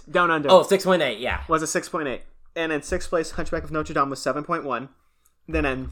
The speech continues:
Speaker 1: fifth place, we have a tie. Hercules and Tarzan both have a seven point seven. So quite a big jump.
Speaker 2: Whoa. Those are such different movies.
Speaker 1: Yep, Hercules and
Speaker 2: Whoa.
Speaker 1: Tarzan with a
Speaker 2: Hmm.
Speaker 1: seven point seven.
Speaker 2: You know, and that feels fair, though.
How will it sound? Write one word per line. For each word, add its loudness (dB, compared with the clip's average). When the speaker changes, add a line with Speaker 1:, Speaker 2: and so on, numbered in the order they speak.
Speaker 1:
fifth 0
place, 0
we -2
have 0
a -2
tie. 2
Hercules 2
and -2
Tarzan -2
both 0
have 0
a -2
seven -4
point -4
seven. -6
So 0
quite 2
a -2
big 0
jump. -6
Speaker 2:
Whoa. 2
Those -20
are -20
such -20
different -14
movies. -12
Speaker 1:
Yep, -16
Hercules 4
and 0
Speaker 2:
Whoa. -4
Speaker 1:
Tarzan -6
with -8
a 0
Speaker 2:
Hmm. -2
Speaker 1:
seven -6
point -8
seven. -10
Speaker 2:
You 8
know, 6
and 0
that 4
feels -2
fair, 0
though. -10